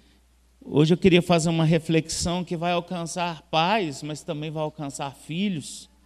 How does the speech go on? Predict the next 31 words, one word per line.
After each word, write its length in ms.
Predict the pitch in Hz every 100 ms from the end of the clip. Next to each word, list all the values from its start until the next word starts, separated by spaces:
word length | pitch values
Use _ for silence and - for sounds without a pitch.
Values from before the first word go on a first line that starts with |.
| _ _ _
futuros 540 | - 196 196 190 165
papais. 960 | - 151 123 - 170 190 175 143 - - - - - - - - _ _
E 160 | - 131
a 40 |
gente 340 | 143 165 - 165
intitulou 480 | 160 175 170 160
Bons 340 | 151 165 185 -
Pais 380 | - 165 175 156
Educam 480 | 156 143 175 170
pelo 240 | 160 165 151
Exemplo, 720 | 139 120 160 196 196 135 117 - _ _ _ _ _ -
mas 160 | 123
eu 80 | 147
já 160 | 147 156
pus 280 | - 165
assim 340 | 160 139 - 170
só 220 | - 170
por 260 | 170 190 165
provocação, 960 | 190 185 180 180 175 190 170 - 143
porque 140 | 139 -
vocês 120 | 147
vão 140 | 165
descobrir 500 | 156 - - 147 139
ao 120 | 151
longo 340 | 143 143 151 143
do 80 | 135
que 140 | 151
a 20 |
gente 240 | 135 139 -
for 160 | 151
conversar 760 | - 143 131 117 - 180 175